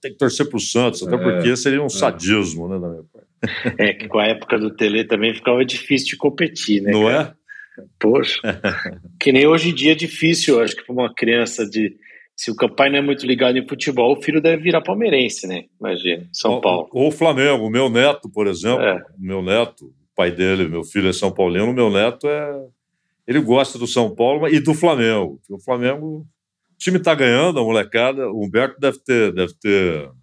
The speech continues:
Speaker 1: deve ter convivido com o São Paulo numa fila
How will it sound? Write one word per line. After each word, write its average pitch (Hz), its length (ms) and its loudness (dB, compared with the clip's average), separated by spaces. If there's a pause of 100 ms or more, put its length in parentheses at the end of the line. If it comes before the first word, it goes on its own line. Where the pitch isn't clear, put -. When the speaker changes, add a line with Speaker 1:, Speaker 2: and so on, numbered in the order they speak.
(1040)
Speaker 1:
deve 95 240 -4
ter 110 140 0
convivido 113 480 0
com 107 100 -6
o 101 40 -4
São 98 280 -2
Paulo 104 280 0
numa 95 200 0
fila 92 640 0